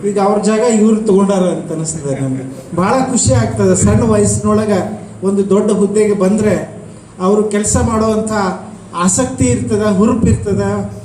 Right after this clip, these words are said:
ಶಕ್ತಿ ಇರ್ತದೆ, ವಯಸ್ಸಿರ್ತದೆ. ಭಾಳಷ್ಟನ್ನು ನಾವು ಇಲ್ಲಿ ನಾವು ಅಪೇಕ್ಷೆ ಮಾಡ್ಬೋದು ಅಂತ ಹೇಳ್ತೀನಿ. ಇದೆಲ್ಲ ಜನರಲ್ ಆಗಿ ನಾವು ಮಾತಾಡಿದ್ದಾಯ್ತು. ನಮ್ಮ ಪತ್ರಕರ್ತರಿಗೆ ಸಂಬಂಧಪಟ್ಟಂಗೆ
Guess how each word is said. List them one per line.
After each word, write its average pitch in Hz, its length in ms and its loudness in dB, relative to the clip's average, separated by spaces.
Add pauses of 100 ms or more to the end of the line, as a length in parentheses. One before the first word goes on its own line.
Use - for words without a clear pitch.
(260)
ಶಕ್ತಿ - 300 2
ಇರ್ತದೆ, 190 680 -2 (560)
ವಯಸ್ಸಿರ್ತದೆ. 202 1040 0 (180)
ಭಾಳಷ್ಟನ್ನು 247 580 2
ನಾವು 214 560 -2 (340)
ಇಲ್ಲಿ 190 460 2
ನಾವು 175 640 -2 (500)
ಅಪೇಕ್ಷೆ 202 460 4
ಮಾಡ್ಬೋದು 190 520 -2
ಅಂತ 175 160 -8
ಹೇಳ್ತೀನಿ. 165 720 -10 (580)
ಇದೆಲ್ಲ 196 420 -4
ಜನರಲ್ 190 380 -6
ಆಗಿ 190 180 -2
ನಾವು 180 200 -4
ಮಾತಾಡಿದ್ದಾಯ್ತು. 175 840 -6
ನಮ್ಮ 175 180 -8
ಪತ್ರಕರ್ತರಿಗೆ 185 800 -4
ಸಂಬಂಧಪಟ್ಟಂಗೆ 185 880 0